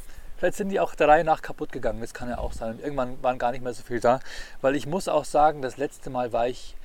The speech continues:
ich war, ich war zweitausend und, zweitausendzwei war ich, glaub ich, oben mit meiner Ex damals noch. Und dann habe ich Stefanie kennengelernt und dann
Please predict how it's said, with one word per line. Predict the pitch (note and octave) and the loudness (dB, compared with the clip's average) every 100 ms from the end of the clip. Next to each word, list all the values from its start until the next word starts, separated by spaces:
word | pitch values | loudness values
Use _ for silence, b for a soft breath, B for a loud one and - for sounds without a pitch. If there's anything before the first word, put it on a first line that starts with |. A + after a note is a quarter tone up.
| B B B B - | B B B B -12
ich | - - | -10 -4
war, | B2 - - | -4 -4 -10
ich | - | -2
war | C#3 C3+ | 0 0
zweitausend | - C#3 D3 - C3 C3 B2+ | -2 0 0 0 0 0 -6
und, | - A2+ A2 - - - - - - - - - - - - - - - - - - | -6 -6 -6 -8 -12 -14 -16 -20 -18 -16 -12 -12 -12 -12 -12 -12 -10 -10 -10 -14 -10
zweitausendzwei | - D#3+ C#3 A#2 G#2 - F#2+ G#2+ A2+ | -6 -4 -4 -6 -8 -8 -4 -4 -4
war | F2+ F2 | -8 -10
ich, | - | -10
glaub | A2+ A2 | -10 -10
ich, | A#2 - | -10 -8
oben | B2 B2+ - B B B B B - | -8 -8 -12 B B B B B -10
mit | - | -8
meiner | A2+ G#2+ A#2 | -4 -4 -4
Ex | A#2 - - | -4 -6 -6
damals | G2 G2 G2+ - | -6 -6 -6 -8
noch. | G#2+ - - - - - B B B B - | -12 -12 -14 -16 -12 -12 B B B B -6
Und | B2 A2+ A2+ | -4 -4 2
dann | A#2 C3 B2+ - - - - - - - - | 2 2 -2 -4 -6 -6 -8 -10 -8 -8 -6
habe | A#2+ A2+ | -4 -4
ich | - | -2
Stefanie | C#3+ C#3 C#3+ C#3 | -4 -4 -6 -4
kennengelernt | C#3 C3 A#2+ A#2+ A#2+ - | -4 -4 -4 -2 0 0
und | G#2+ | -2
dann | G#2+ | -8